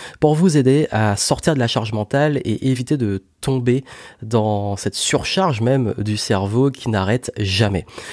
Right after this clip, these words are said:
Et à ce propos, vous pourrez aller voir, si vous le souhaitez, une vidéo que j'ai faite où j'explique, euh, comment arrêter de procrastiner et de trop réfléchir. Euh, vous aurez ça en descriptif.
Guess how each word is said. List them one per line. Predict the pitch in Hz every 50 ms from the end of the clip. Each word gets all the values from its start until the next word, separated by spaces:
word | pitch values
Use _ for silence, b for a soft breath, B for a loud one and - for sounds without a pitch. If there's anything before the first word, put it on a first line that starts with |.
| B B
Et | - 101
à | 110 127
ce | 123 - 147
propos, | - - 135 123 - 143 147 151
vous | 139 127
pourrez | 120 120 110 117
aller | 117 117 117
voir, | 113 120 117
si | - - 113
vous | 98 104
le | 101
souhaitez, | - - 107 - - 127
une | 120
vidéo | 107 104 95 104 107
que | 113 104
j'ai | 101 95
faite | - - 117 113 - 110
où |
j'explique, | 98 98 - - - 127 123 - - B B B B B B -
euh, | 92 90 92 90
comment | - 104 113
arrêter | 117 - 139
de | 123 107
procrastiner | - - 110 113 - - 107 104 - - - - - 107 113 123 127 131 131 127 - -
et | 107 110
de | 101 92
trop | - - 98 135 127
réfléchir. | 113 113 117 - - - 113 - - - 135 135 - - B B B B B B B
Euh, | - 104 98 98 98
vous | 95 101 113 117
aurez | 135 120 110
ça | - - 123 123 131 -
en | - 113 117 120 - -
descriptif. | 104 - 117 113 - - - - - - - 95 - - -